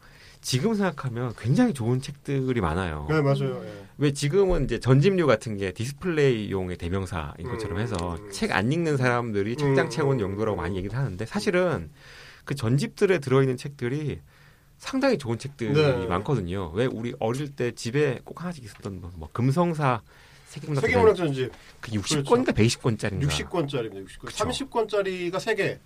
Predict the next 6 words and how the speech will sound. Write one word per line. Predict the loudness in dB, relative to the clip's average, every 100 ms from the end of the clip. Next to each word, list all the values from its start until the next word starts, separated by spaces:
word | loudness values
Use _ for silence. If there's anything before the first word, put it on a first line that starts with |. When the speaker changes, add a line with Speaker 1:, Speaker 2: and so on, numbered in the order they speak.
| -8
Speaker 1:
예. | -6 -6 -10 -18
Speaker 2:
삼십 | -12 -10 -2
권짜리가 | -2 0 -2 -2 -2
한국. | -4 -4 -8 -16 -20 -20 -18 -2
Speaker 1:
거기에 | 0 8 6
들어있던 | 8 4 4 4 4 4 2 -4 -8